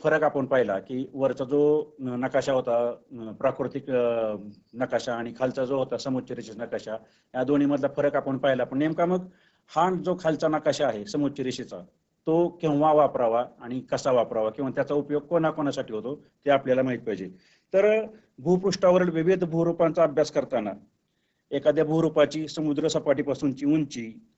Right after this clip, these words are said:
उंच सखलपणा, उंच सखलपणा म्हणजे एखादा भाग उंच कोणता आहे, सकल कोणता आहे तो, उतार, उताराची दिशा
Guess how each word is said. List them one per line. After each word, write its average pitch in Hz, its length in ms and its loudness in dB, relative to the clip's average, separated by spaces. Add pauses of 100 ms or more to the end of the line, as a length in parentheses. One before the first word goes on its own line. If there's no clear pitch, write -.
(200)
उंच 180 260 2
सखलपणा, 139 580 0
उंच 135 240 -6
सखलपणा 135 480 -4
म्हणजे 135 240 -2
एखादा 131 260 2
भाग 131 120 2
उंच 135 280 -2
कोणता 120 360 -4
आहे, 113 140 2
सकल 131 280 -6
कोणता 120 280 -4
आहे 110 100 2
तो, 123 520 -4 (440)
उतार, 160 420 4
उताराची 147 520 2
दिशा 135 460 2